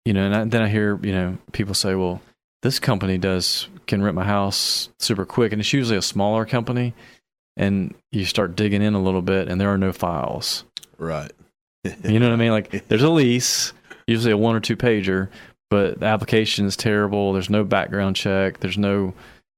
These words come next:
Speaker 1: history on that tenant, and
Speaker 2: 'Cause
Speaker 1: they
Speaker 2: they're
Speaker 1: just,
Speaker 2: just
Speaker 1: they just
Speaker 2: looking
Speaker 1: put a body in.
Speaker 2: Mm-hmm.
Speaker 1: You know,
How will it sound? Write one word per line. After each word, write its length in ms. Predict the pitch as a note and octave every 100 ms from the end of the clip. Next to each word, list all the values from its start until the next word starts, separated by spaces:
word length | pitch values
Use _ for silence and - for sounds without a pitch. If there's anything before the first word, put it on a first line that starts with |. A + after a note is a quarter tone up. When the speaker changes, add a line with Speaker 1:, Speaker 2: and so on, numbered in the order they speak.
| _
Speaker 1:
history 340 | - A2 - G2+
on 100 | G2+
that 140 | F2+
tenant, 380 | - G2+ G2 D2+
and 100 | F2+
Speaker 2:
'Cause 100 | C3
Speaker 1:
they 40 | C3+
Speaker 2:
they're 100 | D#3
Speaker 1:
just, 100 | C#3+
Speaker 2:
just 180 | C3
Speaker 1:
they 100 | B2
just 100 | C3 A#2
Speaker 2:
looking 60 |
Speaker 1:
put 100 | B2+
a 20 | G2
body 380 | G#2+ G#2 F#2
in. 80 | E2 F2 F2 E2+
Speaker 2:
Mm-hmm. 380 | D2 D2+ C#2+ G#2
Speaker 1:
You 40 |
know, 180 | G2 F#2+